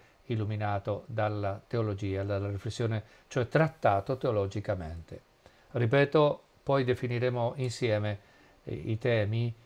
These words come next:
che andremo a studiare e lì si tratterà di fare appunto questo esercizio, che poi vi spiegherò come,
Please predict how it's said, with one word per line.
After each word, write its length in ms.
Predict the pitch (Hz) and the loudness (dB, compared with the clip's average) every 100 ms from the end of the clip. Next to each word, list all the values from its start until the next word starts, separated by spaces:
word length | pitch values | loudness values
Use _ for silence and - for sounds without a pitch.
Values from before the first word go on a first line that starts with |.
| _ _ | _ _
che 380 | - 113 98 - | -4 0 0 0
andremo 400 | 107 107 107 101 | -2 -2 -2 -2
a 180 | 98 101 | -2 -6
studiare 600 | - 143 135 110 120 151 | -6 -2 2 4 4 2
e 60 | 143 | 2
lì 120 | 139 | 0
si 160 | - | -2
tratterà 440 | 151 165 156 165 160 | 0 0 2 2 2
di 100 | 151 | 2
fare 220 | 143 135 | 4 4
appunto 640 | 135 131 120 139 143 - - - _ | 4 0 2 2 0 -2 -20 -20 _
questo 420 | - 127 - 131 | 2 2 2 0
esercizio, 1000 | 117 - 139 - 143 135 - 160 165 165 - - _ _ _ _ | 0 0 -2 0 0 0 0 4 4 4 -4 -20 _ _ _ _
che 160 | - 101 | -4 -2
poi 280 | - 113 | 2 2
vi 100 | 107 | 2
spiegherò 480 | 101 - 113 107 110 | 0 0 0 2 2
come, 520 | - 110 101 120 151 | 2 2 2 0 -2